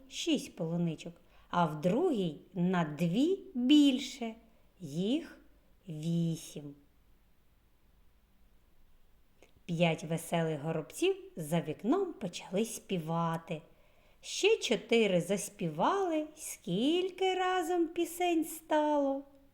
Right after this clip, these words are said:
Отже, що нам відомо? Що спочатку співало п'ять горобців, пізніше заспівало ще чотири. Що нам потрібно дізнатись?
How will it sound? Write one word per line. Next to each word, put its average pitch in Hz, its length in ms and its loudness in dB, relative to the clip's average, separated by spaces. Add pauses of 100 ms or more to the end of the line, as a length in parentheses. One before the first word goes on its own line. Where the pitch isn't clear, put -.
(720)
Отже, 175 440 0
що 370 320 -4
нам 339 220 4
відомо? 156 480 -4 (440)
Що - 200 -8
спочатку 311 680 -4
співало 247 640 -2
п'ять 170 500 -4
горобців, - 420 -10 (640)
пізніше 180 760 0
заспівало 254 800 2
ще 262 460 -2
чотири. 151 800 -8 (2000)
Що - 340 -2
нам 349 160 6
потрібно 202 420 -2
дізнатись? 160 680 -6